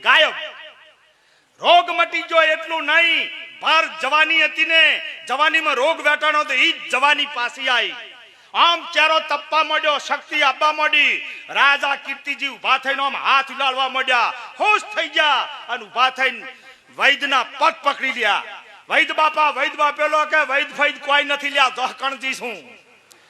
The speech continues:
"અરે, ચોરી કરવા આવ્યો છું." પેલો કે, "તમારે જુઓ એટલું ચોરી કરી જો બાપજી,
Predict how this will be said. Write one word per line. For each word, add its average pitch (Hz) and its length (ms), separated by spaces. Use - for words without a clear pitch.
"અરે, 320 300
ચોરી 277 340
કરવા 285 300
આવ્યો 269 340
છું." 165 340
પેલો 277 280
કે, 311 200
"તમારે 302 480
જુઓ 302 360
એટલું 311 360
ચોરી 294 280
કરી 285 240
જો 277 160
બાપજી, 254 520